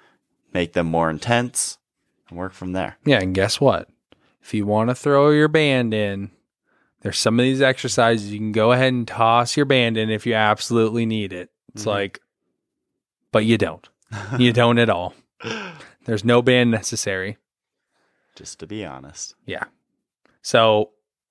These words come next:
Speaker 2: don't be afraid of getting into those weights, putting in that hard work.
Speaker 1: Mm-hmm.
Speaker 2: Put the band down. If you don't know how to do these exercises, look it up,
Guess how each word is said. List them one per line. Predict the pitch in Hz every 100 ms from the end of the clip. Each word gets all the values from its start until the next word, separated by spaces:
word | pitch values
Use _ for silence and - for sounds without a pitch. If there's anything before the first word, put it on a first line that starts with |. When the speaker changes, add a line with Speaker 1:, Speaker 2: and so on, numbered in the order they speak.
| _ -
Speaker 2:
don't | 117 135
be | 160
afraid | 151 160 151
of | 131
getting | 127 127
into | 127 123
those | 120 113
weights, | 107 110
putting | - 113 113
in |
that | 107 104
hard | 104 98
work. | 95 90 - - _ _ _ _ _ -
Speaker 1:
Mm-hmm. | 110 110
Speaker 2:
Put | - -
the |
band | 196 190 180
down. | 131 110 113 - _ _ _ _ _ _ _ _ 254 -
If | - - 123 139
you |
don't | 151 175
know | 185
how | 175
to |
do | 180
these | 180 165
exercises, | 156 - 160 147 143 - _ -
look | 139 143 175
it | 156
up, | 151 151